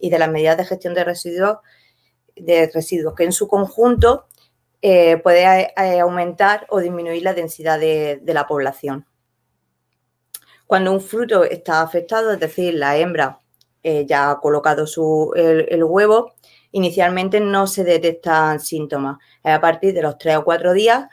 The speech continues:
cuando ya, eh, se empiezan a observar el pérdida en las cua-, en las cualidades del fruto,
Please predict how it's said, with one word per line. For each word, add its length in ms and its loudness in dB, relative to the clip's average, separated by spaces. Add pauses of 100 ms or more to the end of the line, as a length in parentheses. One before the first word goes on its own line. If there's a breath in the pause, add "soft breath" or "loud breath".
(380 soft breath)
cuando 380 2
ya, 420 2 (1000)
eh, 540 2
se 140 -4
empiezan 340 -4
a 180 2
observar 680 -2 (340)
el 360 0
pérdida 360 0
en 60 -2
las 120 -6
cua-, 280 -4
en 100 -4
las 140 -4
cualidades 500 -2
del 160 -2
fruto, 540 -4